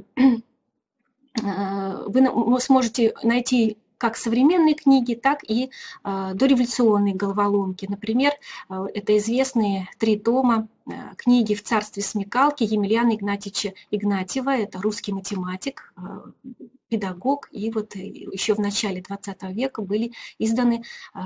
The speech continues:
замечательные его три тома "В царстве смекалки". И, кстати, э, многие, м, задачи занимательные вот в современных книгах — это просто переработка,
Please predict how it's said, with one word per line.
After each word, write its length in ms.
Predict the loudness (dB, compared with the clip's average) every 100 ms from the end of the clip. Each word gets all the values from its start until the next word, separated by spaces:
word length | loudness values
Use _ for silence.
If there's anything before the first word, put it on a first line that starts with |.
| -8
замечательные 680 | -4 -4 -2 -2 -2 -2 -2
его 160 | -2 -4
три 180 | -4 -2
тома 300 | 2 2 2
"В 80 |
царстве 340 | -2 -6 -4 -6
смекалки". 640 | 0 -2 -2 -8 -8 -16
И, 40 | -14
кстати, 420 | -6 -6 -4 -8 -10 -14
э, 300 | -6 -4 -4
многие, 720 | -2 2 4 2 2 2 0 -4 -8
м, 540 | -6 -4 -6 -8 -8 -4
задачи 420 | 0 2 2 2
занимательные 800 | 4 4 4 2 -2 -8 -10 -10
вот 180 | -12 -12
в 40 |
современных 560 | -6 0 2 2 2 -2 2
книгах — 340 | 2 2 -2
это 300 | -4 -4 -6 -6
просто 300 | -2 -2 -2
переработка, 760 | -4 -2 -2 -4 -4 -6 -6